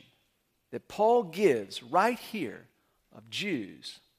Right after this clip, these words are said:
and he says that God's wrath is being poured out on them in the same degree that their sins are reaching to their magnitude in their lives. This description describes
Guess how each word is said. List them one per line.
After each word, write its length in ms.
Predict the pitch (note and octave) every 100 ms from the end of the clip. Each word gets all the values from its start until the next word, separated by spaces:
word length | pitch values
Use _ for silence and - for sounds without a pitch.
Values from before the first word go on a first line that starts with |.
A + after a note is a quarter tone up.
| _ _ _ _ _ _ _ _ _ -
and 120 | A2
he 220 | - A3
says 480 | A#3 - A3+ G3 C#3
that 160 | C3+ C3
God's 320 | E3+ E3 -
wrath 380 | E3+ F3+ E3+ D#3+
is 100 | -
being 300 | D#3+ C#3+ -
poured 300 | - G3 F#3
out 160 | E3+
on 60 | C#3
them 260 | C#3+ D3+ - _ _ _ _
in 140 | D#3+ D3
the 100 | B2
same 460 | - - G3+ A#3
degree 260 | G#3 E3 F#3
that 140 | F3
their 100 | C#3
sins 320 | C3 - E3 D3
are 80 |
reaching 460 | A#2+ D#3 G#3 - F#3+
to 60 | D#3+
their 120 | C#3+
magnitude 680 | C3+ D#3+ F3+ D#3 - E3 C#3+
in 160 | B2+
their 180 | C#3 E3
lives. 580 | E3 B2+ G#2+ F#2 - - _ _ _ _
This 380 | A#2 C#3 C#4 -
description 800 | G#3+ - - A#3 - A2 G2 - _ _
describes 880 | C3+ - - G#3+ G3+ G#2+ G#2+ G#2+ -